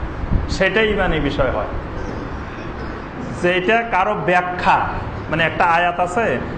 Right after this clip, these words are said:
আয়াতে স্পষ্ট এটা বলা নাই, আরেকজন এটা ব্যাখ্যা করে দিলেন, সেটা ইবনে আব্বাস মতো সাহাবী হন বা আরো বড় সাহাবী হন, যিনি হন, কারো ব্যাখ্যা ইমানি বিষয় হয় না, আকীদার বিষয় হয় না।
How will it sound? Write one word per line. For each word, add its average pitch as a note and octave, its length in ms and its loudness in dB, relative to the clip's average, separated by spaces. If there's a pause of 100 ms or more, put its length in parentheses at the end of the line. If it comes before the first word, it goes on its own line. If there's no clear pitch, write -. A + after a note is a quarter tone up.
(120)
আয়াতে F3+ 440 4
স্পষ্ট F#3 380 0
এটা F3+ 200 2 (100)
বলা D3+ 240 4
নাই, A#2 140 -4 (180)
আরেকজন F3+ 400 2
এটা G3 160 0
ব্যাখ্যা E3+ 440 2
করে D3 220 2
দিলেন, A#2+ 220 0 (460)
সেটা F#3 320 2
ইবনে G3+ 320 2
আব্বাস E3+ 540 2 (180)
মতো D#3 340 2
সাহাবী D3 420 4
হন B2 300 2 (520)
বা C3+ 120 4
আরো F3+ 300 4
বড় F#3+ 260 2
সাহাবী E3+ 460 2
হন, B2+ 220 0
যিনি A#3 320 4
হন, D3 220 2 (1120)
কারো D#3+ 260 6 (160)
ব্যাখ্যা F3 680 4
ইমানি G3+ 360 2
বিষয় F3+ 340 2
হয় D3+ 200 2
না, C3+ 80 0
আকীদার E3 500 2
বিষয় D3+ 300 2
হয় B2 180 2
না। G#2 80 -4